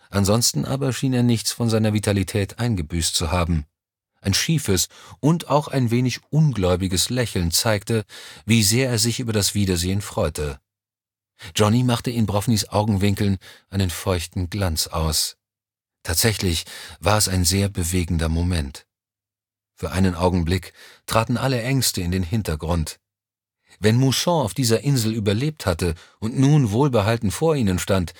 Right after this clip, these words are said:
bestand, so dachten sie, vielleicht doch Aussicht auf einen guten Ausgang ihrer Expedition. Nur, wie war er hierher gekommen? Und was war damals auf dem Achterdeck passiert? In besagter Nacht, mit Johnny als einzigem Zeugen.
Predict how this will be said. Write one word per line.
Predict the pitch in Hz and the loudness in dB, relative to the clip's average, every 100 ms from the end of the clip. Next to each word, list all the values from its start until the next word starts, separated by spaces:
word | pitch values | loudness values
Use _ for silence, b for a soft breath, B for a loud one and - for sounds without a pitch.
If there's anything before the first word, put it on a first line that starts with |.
| B B | B B
bestand, | 107 - 113 127 147 | -2 2 2 2 0
so | 135 | -2
dachten | 123 127 - 131 | 0 -2 -2 -2
sie, | 127 | 0
vielleicht | 120 117 120 - | -2 0 -2 0
doch | 143 - - | -2 -2 -2
Aussicht | 92 - 87 82 | 0 0 -2 -4
auf | 80 | -4
einen | 87 85 | -2 0
guten | 98 101 82 | 0 -2 -4
Ausgang | - 95 95 - 85 85 | -6 -2 0 0 -2 -2
ihrer | 85 78 | -4 -4
Expedition. | 85 - 80 80 - 87 82 80 73 _ _ _ _ _ - | -6 -6 -6 -4 -2 0 -2 -2 -6 _ _ _ _ _ -6
Nur, | 87 85 82 73 - _ _ _ _ _ B B | -2 0 0 -4 -8 _ _ _ _ _ B B
wie | 90 107 | -2 -2
war | 117 117 | -2 -6
er | - 104 | -4 -4
hierher | 98 110 98 - 113 85 | -2 -4 -6 -4 -4 -4
gekommen? | 73 - - 78 73 69 _ _ _ _ B B | -6 -8 -4 -2 -2 -6 _ _ _ _ B B
Und | 87 | 0
was | 95 117 - | 2 2 2
war | 127 | 2
damals | 110 120 127 | 2 2 0
auf | 113 | -4
dem | 120 107 | -4 -4
Achterdeck | 113 117 113 - | -4 -2 -4 -4
passiert? | 117 104 - 156 82 69 _ _ _ _ _ | -4 -4 -4 -6 -6 -10 _ _ _ _ _
In | 80 | -10
besagter | 78 78 87 82 82 | -4 0 0 0 -2
Nacht, | 82 85 - - _ _ _ _ - | 0 0 -2 -10 _ _ _ _ -6
mit | 92 107 | 0 4
Johnny | 107 113 110 | 4 4 2
als | 90 | 0
einzigem | - 101 101 104 95 | 0 0 2 0 0
Zeugen. | 92 - 120 82 80 | -2 -2 -4 -2 -4